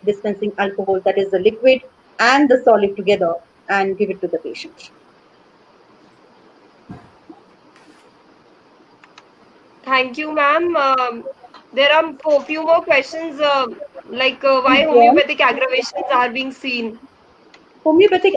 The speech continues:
Speaker 1: aggravation is basically a very big, um, it's a, a question of stalwarts of, you know, of medicine. Uh, but still, I would like to just, uh,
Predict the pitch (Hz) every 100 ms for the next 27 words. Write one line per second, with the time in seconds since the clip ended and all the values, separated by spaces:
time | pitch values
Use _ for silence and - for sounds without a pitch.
0 | 247 262 302 302 320 320 302 294 226 254
1 | 294 285 269 269 233 220 226 247 233 226
2 | 208 196 185 180 185 _ _ _ _ 196
3 | 165 202 190 180 - - 180 180 208 202
4 | 214 196 180 185 220 202 208 202 196 -
5 | 196 196 196 190 185 - 175 196 277 -
6 | _ _ _ - - - 156 - 269 -
7 | - 359 359 254 262 254 254 254 269 269
8 | 269 - 233